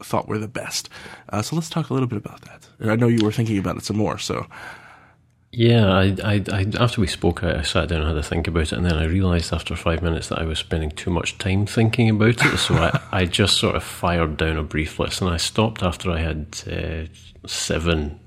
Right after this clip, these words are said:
Speaker 2: episodes across of, across all the se-, the series, not just T N G. Um,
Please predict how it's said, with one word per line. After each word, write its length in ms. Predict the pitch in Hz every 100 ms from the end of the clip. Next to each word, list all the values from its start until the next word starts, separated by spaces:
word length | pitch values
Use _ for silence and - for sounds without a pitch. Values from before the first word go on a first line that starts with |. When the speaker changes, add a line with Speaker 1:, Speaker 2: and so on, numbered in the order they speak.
| - - _ -
Speaker 2:
episodes 580 | 82 - 85 - - -
across 420 | - 127 113 -
of, 260 | 82 - -
across 320 | - 127 -
all 140 | 92
the 80 | 78
se-, 240 | - - -
the 180 | 87 78
series, 460 | - 92 80 78
not 160 | 95 -
just 240 | 82 -
T 140 | - 90
N 140 | -
G. 300 | 87 82 82 - - - - - -
Um, 520 | 95 87 85 82 82